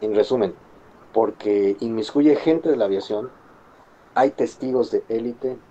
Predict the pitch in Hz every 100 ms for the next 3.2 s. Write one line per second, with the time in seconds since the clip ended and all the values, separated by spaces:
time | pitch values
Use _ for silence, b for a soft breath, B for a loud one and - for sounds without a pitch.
0 | _ 123 127 - 120 104 98 110 120 -
1 | 131 139 - 117 - 131 135 127 113 -
2 | 113 117 110 117 107 104 92 92 107 110
3 | -